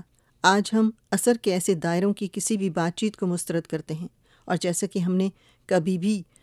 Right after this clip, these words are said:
بالٹک ریاستوں پر قبضے اور ان کے غیر قانونی الحاق کو تسلیم نہیں کیا، اسی طرح ہم کرائمیا یا یوکرین کے کسی بھی حصے کے روس کے ساتھ غیر قانونی الحاق کو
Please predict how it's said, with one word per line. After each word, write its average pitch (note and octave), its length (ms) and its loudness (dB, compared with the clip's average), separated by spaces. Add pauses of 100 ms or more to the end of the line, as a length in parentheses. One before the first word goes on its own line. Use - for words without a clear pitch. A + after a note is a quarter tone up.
(160)
بالٹک F#3 500 2
ریاستوں F3+ 400 0
پر F3+ 240 -4
قبضے F#3+ 380 0
اور F#3+ 100 2
ان F#3 160 0
کے E3 160 -4
غیر F3+ 260 0
قانونی F3+ 480 0
الحاق F3 440 -4
کو F3 160 0 (100)
تسلیم E3+ 400 -2
نہیں E3 360 2
کیا، F3 160 0 (480)
اسی A#3+ 260 2
طرح G3+ 260 0 (340)
ہم G#3 160 4
کرائمیا G3+ 580 4
یا F#3 240 0
یوکرین F#3+ 640 0
کے G3+ 200 0
کسی A#3+ 260 0
بھی A#3 120 4 (100)
حصے F3 260 0
کے - 160 -8 (420)
روس A3+ 300 0
کے G#3 120 -2
ساتھ F3+ 440 -2
غیر G#3+ 240 4
قانونی F3+ 480 0
الحاق F3 440 -4
کو F#3 200 -2